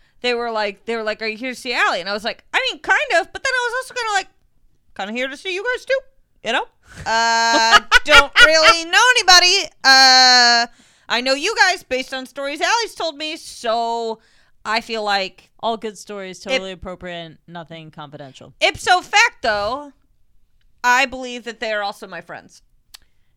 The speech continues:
Speaker 2: Yeah, but they don't.
Speaker 1: They don't know that yet, but they will
Speaker 2: <laughs>
Speaker 1: the more that I come in there and say, "Hello," you know? So anyways,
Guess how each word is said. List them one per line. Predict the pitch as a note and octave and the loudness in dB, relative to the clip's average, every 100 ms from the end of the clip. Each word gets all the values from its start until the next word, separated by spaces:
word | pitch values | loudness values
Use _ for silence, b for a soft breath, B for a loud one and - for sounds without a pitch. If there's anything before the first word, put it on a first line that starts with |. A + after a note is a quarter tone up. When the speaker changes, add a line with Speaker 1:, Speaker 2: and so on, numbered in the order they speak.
| _ | _
Speaker 2:
Yeah, | C4 | -10
but | B3+ - _ | -10 -12 _
they | B3 C4 C4+ C4+ F#3+ | -10 -8 -8 -10 -14
don't. | F#3 E3 D3 C3+ G#2+ _ _ _ _ _ _ _ | -16 -14 -16 -18 -20 _ _ _ _ _ _ _
Speaker 1:
They | A#3 | -10
don't | B3 | -8
know | A#3 | -6
that | G#3+ D#3+ | -6 -8
yet, | G3+ E4 F#4+ - _ - | -6 -4 -4 -8 _ -10
but | A3+ | -6
they | - C4 | -4 -4
will | C#4+ C5 A4 G#4 _ | -2 -2 -2 -4 _
Speaker 2:
<laughs> | _ - | _ -12
Speaker 1:
the | B3 | -6
more | A#3 | -4
that | A3 G#3+ | -2 -4
I | |
come | A3 C4+ | -4 -8
in | G4+ | -8
there | F4+ C#4 - | -6 -6 -8
and | A3 | -14
say, | G#3+ F#3+ G3+ | -8 -6 -4
"Hello," | F#4+ A4 G4+ G4 F#4+ - - | -2 -2 -2 -4 -6 -8 -10
you | C4 | -10
know? | G4 _ _ _ b b b | -10 _ _ _ b b b
So | B4 D5+ | 0 2
anyways, | F4+ A3+ G#3+ - | 0 -2 -4 -14